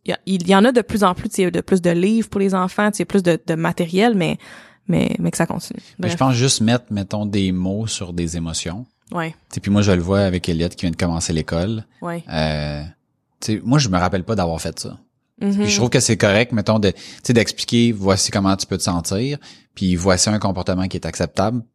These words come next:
Speaker 2: dans telle situation, puis voici quelque chose qui est inacceptable.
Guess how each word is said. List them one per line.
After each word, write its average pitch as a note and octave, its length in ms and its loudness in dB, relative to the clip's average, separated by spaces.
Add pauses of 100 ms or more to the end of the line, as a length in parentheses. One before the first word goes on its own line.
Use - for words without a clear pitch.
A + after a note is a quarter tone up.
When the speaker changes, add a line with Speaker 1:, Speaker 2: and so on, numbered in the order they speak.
(260)
Speaker 2:
dans F#2+ 220 2
telle F#2 400 2
situation, - 540 0
puis C3 80 -2
voici F#2+ 220 2
quelque F2 100 -4
chose F#2 160 -2
qui - 100 -6
est - 100 -10
inacceptable. G2 640 -2